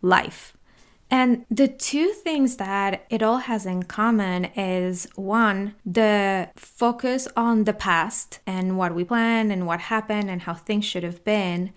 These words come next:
and the future, all the planning and controlling and, mm, obsessing. Or two, the lack of awareness around what that resistance and that focus outside of what is happening right now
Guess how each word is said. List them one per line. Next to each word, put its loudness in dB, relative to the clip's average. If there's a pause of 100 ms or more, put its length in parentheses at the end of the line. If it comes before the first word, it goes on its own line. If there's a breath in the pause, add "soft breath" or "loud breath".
(160 soft breath)
and 2
the -2
future, 0 (180)
all 0
the 0
planning 0
and -4 (160)
controlling 2
and, -8
mm, -8 (100)
obsessing. -2 (540 soft breath)
Or 6
two, 2
the 2
lack 2
of 0
awareness 2
around 0
what 0
that 2
resistance -2
and 2
that 0
focus -2
outside 0
of -4
what 2
is -4
happening -2
right 0
now -2